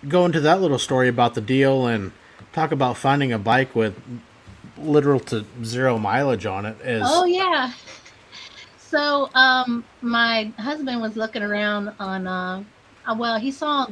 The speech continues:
Speaker 2: found out that I was looking through Facebook Marketplace and Cycle Trader and everything for, um, you know, Sportsters. And he's like, "Is that what you want?" And I said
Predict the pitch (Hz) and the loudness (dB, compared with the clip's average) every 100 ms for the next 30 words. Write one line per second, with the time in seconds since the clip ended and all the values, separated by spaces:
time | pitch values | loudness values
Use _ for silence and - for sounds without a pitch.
0 | 208 - 233 220 185 185 185 180 185 180 | -8 -6 -4 -4 -4 -4 -6 -4 -4 -6
1 | 185 185 180 180 180 175 170 - _ - | -8 -8 -10 -8 -6 -6 -8 -12 _ -8
2 | 196 202 185 190 180 175 170 - 185 180 | -8 -8 -12 -8 -8 -8 -10 -8 -4 -4
3 | 180 - 165 160 - 180 180 175 185 180 | -6 -10 -14 -14 -10 -8 -8 -8 -6 -4
4 | 180 175 175 165 160 - - - - 185 | -4 -4 -6 -12 -18 -20 -20 -20 -10 -6
5 | 190 185 185 185 185 180 175 175 - 185 | -4 -2 -4 -4 -4 -4 -2 -4 -6 -6
6 | 180 175 175 175 - 233 214 185 - 196 | -6 -6 -6 -8 -4 0 0 -2 -6 -4
7 | 190 - 196 190 185 175 180 190 180 160 | -4 -6 -4 -4 -4 -4 -6 -6 -10 -8
8 | 180 190 185 185 165 165 247 240 - 175 | -6 -6 -6 -8 -8 -4 -2 -2 -4 -12
9 | 170 170 165 | -14 -14 -16